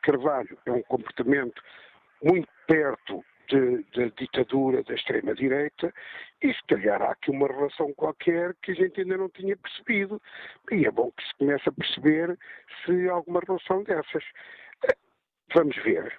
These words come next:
O futuro vai dizer o que é que se vai passar, mas, eh, é bom que se façam as contas todas do Sporting quando este senhor sair e é bom que se meta um processo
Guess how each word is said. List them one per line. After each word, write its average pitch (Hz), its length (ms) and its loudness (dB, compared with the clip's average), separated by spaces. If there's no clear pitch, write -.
O - 60 -8
futuro 131 360 0
vai 131 180 2
dizer 131 400 2
o 123 60 -6
que - 160 -4
é 131 60 0
que - 180 -14
se - 160 -6
vai 131 120 2
passar, 156 480 0
mas, 175 340 0
eh, 147 360 2
é 147 120 0
bom 143 220 -2
que - 100 -14
se - 80 -12
façam 135 400 0
as - 140 -8
contas 139 420 -2
todas 131 320 -2
do 120 80 -14
Sporting 123 480 -2
quando 113 220 -4
este 117 240 -4
senhor 120 240 -2
sair 143 340 0
e 143 120 2
é 147 80 2
bom 143 240 0
que - 120 -16
se 151 100 -2
meta 156 260 0
um 143 80 -4
processo 147 580 -2